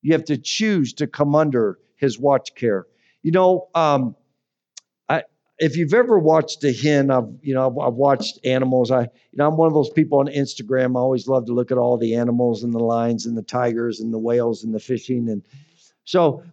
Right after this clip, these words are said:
but if you, if you see a, a, a hen, uh, a hen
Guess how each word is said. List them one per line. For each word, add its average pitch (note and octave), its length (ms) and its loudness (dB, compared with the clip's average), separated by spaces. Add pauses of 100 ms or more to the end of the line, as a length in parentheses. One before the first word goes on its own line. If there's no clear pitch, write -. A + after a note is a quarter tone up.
but F3+ 140 2
if D#3 140 0
you, F#3 140 -6
if E3 120 -6
you G3+ 140 -4
see C#4+ 340 2
a, G#3 100 4
a, E3+ 360 0
a D#3 120 -2
hen, C3+ 580 0 (1080)
uh, D3+ 240 2 (120)
a D#3+ 100 2
hen E3 680 2